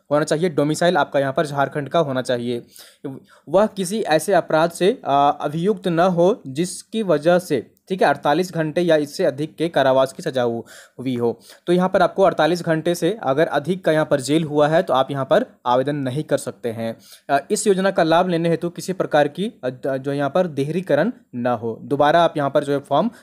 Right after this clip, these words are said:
जमा न करें, सिर्फ एक बार आपको यहाँ पर जमा करना है।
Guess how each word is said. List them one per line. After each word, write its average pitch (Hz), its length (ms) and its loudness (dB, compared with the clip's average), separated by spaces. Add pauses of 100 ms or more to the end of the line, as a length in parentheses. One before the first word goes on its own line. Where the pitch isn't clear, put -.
(120)
जमा 131 240 2
न 151 140 2
करें, 180 240 2
सिर्फ 175 280 -4
एक 160 200 -2
बार 151 120 4
आपको 156 180 0
यहाँ 127 120 -2
पर 151 140 0
जमा 123 220 -2
करना 117 300 -6
है। 113 240 -4